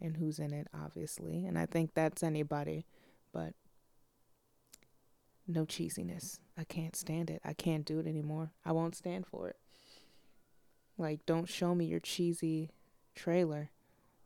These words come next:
and expect me to go see your film with all the same cliche lines, with all the same cliche stories. I can't do it. I won't do it. <laughs> You're not getting my money.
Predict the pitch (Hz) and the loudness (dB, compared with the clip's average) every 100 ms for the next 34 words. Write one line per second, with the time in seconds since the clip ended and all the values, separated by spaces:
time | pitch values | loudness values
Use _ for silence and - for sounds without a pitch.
0 | _ - 180 - 170 165 165 165 165 160 | _ -10 -8 2 2 4 0 4 4 4
1 | 170 165 160 - 170 160 160 - - - | 0 2 2 4 4 4 -2 -10 -20 -20
2 | - - 160 - 160 165 160 - 165 160 | -12 -4 0 4 4 4 2 2 2 0
3 | - 170 175 - 180 180 175 170 160 160 | -2 0 0 4 6 6 6 4 2 0
4 | 156 - - - - - - 175 - 160 | -4 -8 -16 -20 -20 -20 -12 -8 -2 0
5 | 160 160 - 170 185 180 180 - 180 170 | 0 -2 4 6 8 6 6 6 6 8
6 | 170 160 160 - - - - _ 175 - | 8 8 4 2 -8 -18 -20 _ -6 2
7 | 185 170 165 175 226 262 - - - - | 6 4 4 4 4 4 -2 -20 -20 -20
8 | - - 160 - 233 - 214 165 156 165 | -12 4 4 12 12 12 6 8 10 8
9 | - - - - - - - - - 370 | 6 -8 -6 -8 -4 -2 2 0 4 6
10 | 330 - - - 269 262 233 214 226 214 | 6 4 -4 10 12 12 10 12 10 10
11 | 180 208 214 - | 10 10 10 6